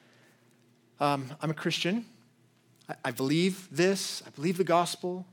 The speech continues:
I love Jesus. But I'm not sure that I've actually experienced him in this way.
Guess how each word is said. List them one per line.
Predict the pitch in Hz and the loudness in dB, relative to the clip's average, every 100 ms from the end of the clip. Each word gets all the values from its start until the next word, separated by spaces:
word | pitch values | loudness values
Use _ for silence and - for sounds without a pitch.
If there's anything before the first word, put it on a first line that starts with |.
| _ | _
I | 120 | -6
love | 147 170 | -2 -2
Jesus. | 143 180 156 110 107 - - _ _ _ _ _ _ _ _ | 0 0 0 -2 -12 -18 -20 _ _ _ _ _ _ _ _
But | 165 | 4
I'm | 175 | 4
not | 208 262 | 2 0
sure | - 226 233 | 2 4 6
that | 190 | 8
I've | 160 160 | 8 6
actually | 180 - 170 160 - - _ - | 4 2 2 2 -4 -18 _ -14
experienced | - - - 247 262 208 160 - | -2 0 0 2 4 4 4 0
him | 180 170 | 0 0
in | 170 160 | 0 0
this | 143 - | 0 -4
way. | 123 104 | -6 -6